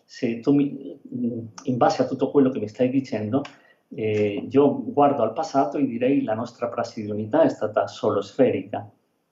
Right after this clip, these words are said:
Beh, sì e no, sì e no. Bisogna vedere le cose in, in, nel tempo giusto, no? Ehm, non possiamo, i tempi della fondazione non sono i tempi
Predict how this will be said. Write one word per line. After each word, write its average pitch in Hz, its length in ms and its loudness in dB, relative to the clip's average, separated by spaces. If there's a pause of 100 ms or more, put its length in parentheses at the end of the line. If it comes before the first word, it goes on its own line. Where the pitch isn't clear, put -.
(240)
Beh, - 360 0
sì - 280 -2
e 139 100 4
no, - 400 -2 (720)
sì - 320 0
e 139 60 6
no. 110 300 -2 (300)
Bisogna 151 440 -2
vedere 143 340 4
le 127 140 0
cose 131 300 -2
in, 107 760 -6
in, 107 180 -8 (160)
nel 110 180 -2
tempo 117 380 0
giusto, 127 520 -8
no? - 320 -4 (640)
Ehm, 110 920 0 (380)
non 139 280 2
possiamo, 131 640 2
i 131 240 -8
tempi 143 300 0
della 123 220 2
fondazione 127 720 -4
non 120 160 0
sono 117 260 -2
i 110 200 -6
tempi 113 540 2